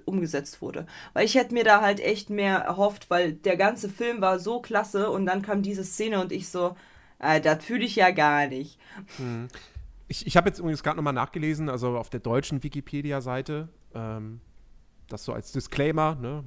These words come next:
Speaker 2: weiß ja, deutsche Wikipedia, äh, immer ein bisschen schwierig. Auf jeden Fall hier steht, dass, ähm, dass dieser Song, When Love Is Gone, ähm, dass der in der Kinoversion drin war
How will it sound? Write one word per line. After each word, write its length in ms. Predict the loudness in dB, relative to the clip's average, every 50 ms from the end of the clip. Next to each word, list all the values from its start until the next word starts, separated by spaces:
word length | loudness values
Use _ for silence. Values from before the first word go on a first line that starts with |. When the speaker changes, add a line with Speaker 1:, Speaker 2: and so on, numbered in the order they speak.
| -14 -12 -10
Speaker 2:
weiß 180 | -10 -8 -8
ja, 100 | -8 -8
deutsche 320 | -8 -8 -10 -10 -10 -14 -16
Wikipedia, 540 | -16 -16 -12 -8 -6 -4 -4 -4 -4 -6 -8 -10 -8
äh, 140 | -6 -6 -6
immer 140 | -6 -8 -10
ein 20 |
bisschen 180 | -10 -10 -12 -10
schwierig. 360 | -8 -6 -4 -4 -4 -4 -4
Auf 80 | -2
jeden 100 | -2 -2
Fall 120 | 0 -2 -2
hier 200 | 2 2 2 2
steht, 340 | 2 -2 -2 -2 -2 -4 -6 -14 -20 -20 -20 -20 -20 -20 _ -4
dass, 320 | -2 -2 -2 -2 -8 -8 -6
ähm, 200 | -6 -6 -6 -6
dass 160 | -10 -12 -10
dieser 240 | -12 -10 -10 -10 -10
Song, 360 | -2 0 2 2 2 2 0
When 140 | 0 0 2
Love 200 | 0 0 0 -2
Is 100 | -4 -4
Gone, 340 | -2 -2 -2 -2 -2 -6 -10 -14 -20 -20 -20 -20 _ _ _ _
ähm, 300 | -2 0 0 0 -2 -6 -12 _ -10
dass 160 | -8 -8 -8
der 100 | -8 -10
in 80 | -12 -10
der 140 | -12 -14 -14
Kinoversion 840 | -14 -8 -2 2 4 6 6 6 6 6 2 2 0 -2 -4 -4 -4
drin 260 | -2 -2 -2 -2 0
war 280 | 0 2 2 0 0